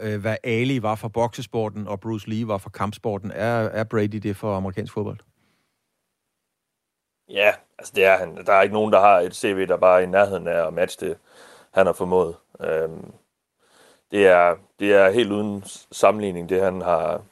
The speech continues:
Speaker 2: det han har bedrevet, og det vi, tror jeg aldrig, vi vil se nogen matche. Der er, jeg, den eneste, der måske kan komme i nærheden af det lige nu, det er Patrick Mahomes i Chiefs, fordi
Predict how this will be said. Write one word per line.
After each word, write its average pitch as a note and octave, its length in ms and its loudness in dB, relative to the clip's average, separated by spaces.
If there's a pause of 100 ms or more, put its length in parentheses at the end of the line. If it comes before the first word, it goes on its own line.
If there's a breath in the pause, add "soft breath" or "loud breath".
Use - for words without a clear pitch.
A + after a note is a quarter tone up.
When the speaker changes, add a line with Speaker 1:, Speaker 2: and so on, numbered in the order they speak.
(160)
Speaker 2:
det G2 100 -2
han G2 60 0
har F#2 60 0
bedrevet, G2+ 380 4
og F#2 120 2
det G#2+ 240 6 (800 loud breath)
vi, G#2+ 180 -6 (440)
tror B2+ 180 4
jeg B2 140 6
aldrig, A#2 220 2 (160)
vi G2+ 120 -6
vil F#2 100 -8
se A2 240 0
nogen G2+ 240 -2
matche. F#2+ 340 0
Der G#2 120 4
er, G2+ 220 6 (280)
jeg, G2+ 100 -2 (540)
den A2 120 0
eneste, A#2 240 -2
der G2 60 0
måske F#2+ 220 -4
kan G2+ 120 -2
komme F#2+ 200 2
i - 20 2
nærheden G2 300 4
af F#2+ 80 4
det F#2 100 -2
lige F#2+ 100 -4
nu, G2 140 -2
det F#2 120 -2
er F#2+ 40 -2
Patrick F#2 360 -2
Mahomes G2 320 -2
i F2 60 -14
Chiefs, G2+ 300 -6
fordi - 200 -16